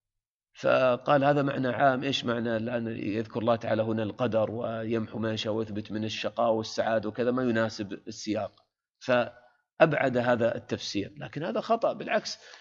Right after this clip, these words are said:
الآية ربطت الأمر كما قلنا بإيش؟ بمشيئة الله وقدره سبحانه جل وعلا عمومًا. لكن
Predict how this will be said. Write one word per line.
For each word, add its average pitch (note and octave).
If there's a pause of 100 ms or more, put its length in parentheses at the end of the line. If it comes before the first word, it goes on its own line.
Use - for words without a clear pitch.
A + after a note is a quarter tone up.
(140)
الآية F3
ربطت G#3+
الأمر D#3
كما C#3+
قلنا D3+
بإيش؟ C3 (240)
بمشيئة -
الله C3
وقدره B2+
سبحانه G#2+
جل A#2+
وعلا F#3
عمومًا. D3 (1120)
لكن D#3+